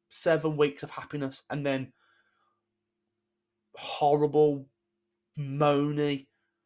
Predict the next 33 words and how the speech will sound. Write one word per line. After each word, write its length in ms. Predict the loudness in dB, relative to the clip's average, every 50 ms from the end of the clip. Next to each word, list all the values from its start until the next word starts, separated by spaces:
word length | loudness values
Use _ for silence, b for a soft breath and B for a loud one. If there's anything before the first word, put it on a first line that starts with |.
| _ _ _ _ _ _ _ -8
gritty 520 | -4 -2 0 -2 -2 -2 -2 -4 -4 -4
performances 920 | -4 -8 -8 -4 0 2 2 2 0 -4 -8 -6 -4 -4 -2 -4 -2 -2
that, 240 | -2 -2 -2 -2 -8 _ _
you 160 | -16 -12 -10
know, 280 | -8 -6 -6 -6 -6 -8 -12 _ _ _ _ _ _ _ _ _ _ _ _ _ _ _ _ _ _ _ _ -2
leaves 220 | 0 0 0 0
a 120 | -2 -4 -6 -14 _ 4
bad 240 | 6 6 6 6 2
taste 360 | -2 -8 -6 -6 -6 -6 -4
in 60 | -4
all 140 | -2 0 0
our 100 | 0 0
mouths, 300 | 0 0 0 0 0 0
and 80 | 0 0
all 160 | 2 2 2
that 300 | 0 0 -2 -4 -10 -4
goodwill 400 | 0 0 0 0 0 -2 0 0
has 160 | -2 -4 -6
just 240 | -6 -8 -8 -6 -8
evaporated 800 | -6 -4 -4 -4 -4 -2 -2 0 0 -2 -2 -4 -4 -6 -6
and 180 | -6 -8 -10 -10 -14 _ _ _ _ _ _ _ _ _ _ _ _ _ _ -4
it 100 | -2 0
all 160 | 0 0 -2
turns 340 | -2 -4 -4 -4 -4 -4 -6
shit 460 | -6 -6 -6 -6 -8 -8 -10 -14 -20 _ _ _ _ _ -6
and 240 | -4 -4 -4 -4 -6
people 280 | -8 -8 -8 -8 -10 -4
start 320 | 0 2 2 2 2 -2 -10 _ _ _ _ _ _ _ _ _ _ _ _ _ _ -6
bickering 500 | -6 -4 -4 -4 -2 0 0 2 0 0
on 120 | -2 -4
social 320 | -6 -6 -6 -6 -6 -6
media 520 | -6 -6 -4 -4 -4 -6 -6 -4 -4 -4 -2
and 240 | -4 -4 -4 -6